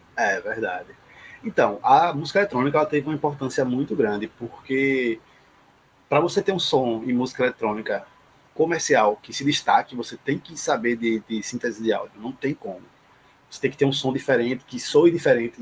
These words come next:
pra aquela, pra, pra quando a galera escutar, falar, "Pô, isso é novo, isso é algo interessante", tá ligado? E como eu tinha passado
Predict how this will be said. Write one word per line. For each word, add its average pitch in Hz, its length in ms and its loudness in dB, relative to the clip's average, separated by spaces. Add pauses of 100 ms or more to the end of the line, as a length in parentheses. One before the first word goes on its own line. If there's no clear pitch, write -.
pra 120 100 0
aquela, 117 280 0
pra, 110 400 4
pra 110 180 -2
quando 123 180 2
a 123 40 4
galera 123 180 6
escutar, 123 640 0 (180)
falar, 110 200 -2
"Pô, 135 200 2
isso 139 140 0
é 156 60 4
novo, 117 340 2
isso 113 140 -8
é 120 40 4
algo 127 200 2
interessante", 135 580 -2
tá 98 80 -8
ligado? 95 280 -8 (720)
E 127 1000 2 (240)
como 147 200 2
eu 170 40 0
tinha 160 200 -2
passado 123 600 2